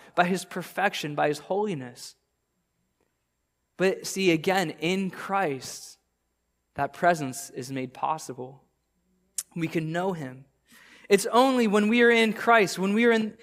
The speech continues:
his righteousness, that we can experience this blessing. See, Christ made,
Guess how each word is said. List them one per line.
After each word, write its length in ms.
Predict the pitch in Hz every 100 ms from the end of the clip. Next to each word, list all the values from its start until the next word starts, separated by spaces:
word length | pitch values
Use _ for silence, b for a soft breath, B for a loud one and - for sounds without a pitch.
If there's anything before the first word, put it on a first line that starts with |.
| b
his 340 | - 247 214
righteousness, 840 | 196 208 233 226 202 160 131 127 -
that 140 | 165
we 160 | 180 214
can 200 | 220 208
experience 680 | 196 - - 220 208 185
this 300 | 165 180 180
blessing. 720 | 143 170 180 190 - 131 123 127 _ _ _ _ _ _ _ b b b b b b b b b
See, 420 | - 226 220 - _ _ -
Christ 640 | - - 233 214 202 - 156
made, 520 | 175 202 214 180